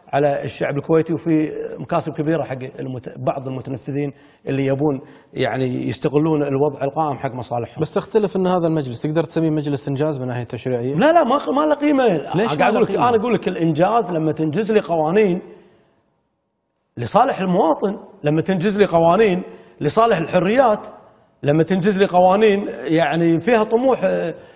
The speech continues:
Speaker 1: آه، للناس. لكن أنت قاعد تطلع لي قوانين عامة، وقوانين أصلًا كثير منها كانوا موجودة.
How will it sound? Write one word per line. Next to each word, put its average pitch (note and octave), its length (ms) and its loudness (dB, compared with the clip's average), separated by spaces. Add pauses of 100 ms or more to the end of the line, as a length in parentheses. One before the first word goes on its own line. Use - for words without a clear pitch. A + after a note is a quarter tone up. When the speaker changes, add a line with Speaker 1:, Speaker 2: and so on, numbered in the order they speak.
(140)
Speaker 1:
آه، D#3+ 320 0
للناس. G3 760 0 (520)
لكن G3 340 6
أنت A#3+ 320 4
قاعد G#3 140 2
تطلع A3+ 240 0
لي G#3+ 100 4
قوانين A3+ 420 4
عامة، A3 560 2 (220)
وقوانين A#3+ 380 4
أصلًا A#3+ 340 -2
كثير B3 300 2
منها B3 240 0
كانوا A3+ 260 2
موجودة. G3+ 480 0